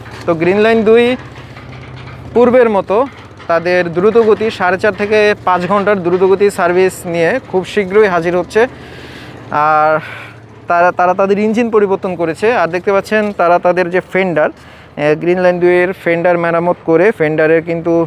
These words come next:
এ, নতুন সবুজ রং করা হচ্ছে। আর গ্রিন লাইন দুই, এ, কিন্তু তাদের ফ্রন্টে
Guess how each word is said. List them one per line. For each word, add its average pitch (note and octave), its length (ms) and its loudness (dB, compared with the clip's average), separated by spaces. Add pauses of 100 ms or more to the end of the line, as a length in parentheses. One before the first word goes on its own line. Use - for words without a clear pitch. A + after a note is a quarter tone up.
এ, D#3 40 -10 (300)
নতুন E3 580 0
সবুজ F3 340 0
রং E3+ 160 2
করা E3 180 2
হচ্ছে। E3+ 360 -2 (580)
আর D3+ 420 0
গ্রিন E3+ 340 -2
লাইন G3+ 360 0
দুই, F#3 300 2
এ, G3 60 -4 (760)
কিন্তু E3 300 -6
তাদের F3 220 2
ফ্রন্টে F#3 580 0